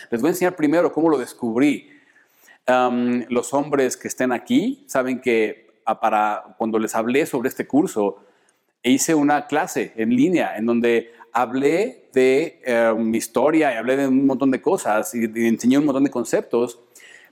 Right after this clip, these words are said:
pero, am, al principio de ese, de esa clase dije algo así, no me acuerdo exactamente qué fue, pero sí dije algo así como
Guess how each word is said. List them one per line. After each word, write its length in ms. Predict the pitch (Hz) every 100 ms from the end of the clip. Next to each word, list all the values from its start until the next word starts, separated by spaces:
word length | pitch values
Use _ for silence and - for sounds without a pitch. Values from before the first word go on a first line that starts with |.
| -
pero, 720 | 160 160 165 156 - - _ _ _ _ -
am, 360 | 151 147 151 -
al 180 | 143 143
principio 520 | 151 147 185 - 165
de 80 | 160
ese, 400 | - 175 156 131
de 60 |
esa 140 | 143 147
clase 580 | 131 147 175 117 113 104
dije 300 | 113 135 143
algo 160 | 135
así, 220 | 120 -
no 80 | 135
me 60 | 131
acuerdo 140 | 135
exactamente 400 | 123 - 123 113 -
qué 100 | 107
fue, 220 | 151 175
pero 180 | 127 113
sí 140 | 135
dije 200 | 139 143
algo 140 | 135
así 180 | 123 -
como 540 | 139 139 113 104 -